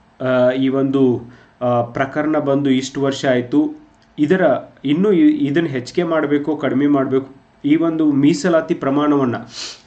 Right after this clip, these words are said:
ವರ್ಷದಿಂದ ವರ್ಷಕ್ಕೆ ಚುನಾವಣೆಗಳು ಬಂದಾಗ್ಲೆಲ್ಲ ಹೊಸ ಹೊಸ ಜಾತಿಗಳನ್ನ ಒ ಬಿ ಸಿ ಕ್ಯಾಟಗರಿಗೆ ಆ್ಯಡ್ ಮಾಡ್ತಾನೇ ಹೋಗ್ತಿದ್ದಾರೆ.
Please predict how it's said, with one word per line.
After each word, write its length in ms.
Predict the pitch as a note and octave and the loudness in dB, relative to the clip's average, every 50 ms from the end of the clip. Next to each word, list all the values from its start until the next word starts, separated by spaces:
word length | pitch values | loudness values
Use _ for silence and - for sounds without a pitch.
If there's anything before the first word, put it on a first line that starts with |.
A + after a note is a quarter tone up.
| - B2 | -8 -4
ವರ್ಷದಿಂದ 640 | A#2+ C3 C#3 C3+ - - D#3 C#3+ C#3+ C#3+ C#3+ C#3+ | -2 -2 -2 -2 -4 -6 -4 -2 -2 0 0 0
ವರ್ಷಕ್ಕೆ 640 | C#3+ C3+ C3+ C3 C3 - - C#3 C#3+ - D3+ D3 C#3+ | 0 2 0 0 -2 -4 -10 -12 -8 -2 -2 -2 -2
ಚುನಾವಣೆಗಳು 920 | C#3+ - C3 B2 C3 C3+ C#3+ C#3+ C#3+ C#3+ C#3 C3+ C3+ C3+ B2+ C3 C3+ C3+ B2+ | -2 -4 -2 0 0 0 0 2 0 0 0 0 0 -2 0 0 0 0 0
ಬಂದಾಗ್ಲೆಲ್ಲ 640 | B2+ B2+ B2 B2 C3+ C#3 C3+ C3+ C3+ C3+ C3 C3+ C#3+ D3+ - - - - - - - _ _ _ | 0 -2 -2 0 0 0 0 0 0 0 0 0 0 -2 -2 -4 -16 -20 -20 -20 -20 _ _ _
ಹೊಸ 260 | - C#3 C#3 C#3 - D#3+ | -6 -6 -6 -4 -4 -4
ಹೊಸ 360 | D#3+ D#3 D#3 D3+ D3 - D#3 | -4 -2 -4 -4 -4 -4 -4
ಜಾತಿಗಳನ್ನ 800 | D3 C3+ B2 C3+ C3+ C3+ C3+ - D3+ B2+ C3+ C3+ C3+ C3+ C3+ C#3 D3 D3 D3 - - - - | -2 -2 0 0 0 0 0 -2 -2 0 0 0 0 0 0 0 2 0 0 -2 -6 -10 -2
ಒ 160 | C3+ C3 C3 | 2 2 2
ಬಿ 200 | B2+ B2+ D#3 D#3+ | 4 2 -2 -2
ಸಿ 160 | D3+ - F3 | -2 -6 -8
ಕ್ಯಾಟಗರಿಗೆ 680 | E3+ - D3 C#3 C#3 C3+ B2 C#3 C3 C3 B2+ B2+ C#3+ C#3+ | -4 -4 -6 -4 -4 -2 -2 0 0 0 0 0 0 -2
ಆ್ಯಡ್ 400 | C#3+ B2+ A#2+ B2+ C3+ C#3 C#3+ C#3 | 0 -2 -2 0 0 0 0 -2
ಮಾಡ್ತಾನೇ 800 | C3+ C3+ D#3+ D3+ C#3+ - C#3+ C3+ C3+ C#3 C#3 C#3+ C#3+ D3 D3+ | -2 -2 -2 -4 -4 -2 -2 -2 0 0 0 2 2 2 2
ಹೋಗ್ತಿದ್ದಾರೆ. 840 | D#3+ D#3+ D#3 C#3+ C#3 C#3+ C#3+ D3 C3+ B2+ B2+ B2+ B2+ B2 B2 - - | 0 0 0 0 -2 -2 -4 -2 0 0 0 0 -2 -2 -4 -8 -14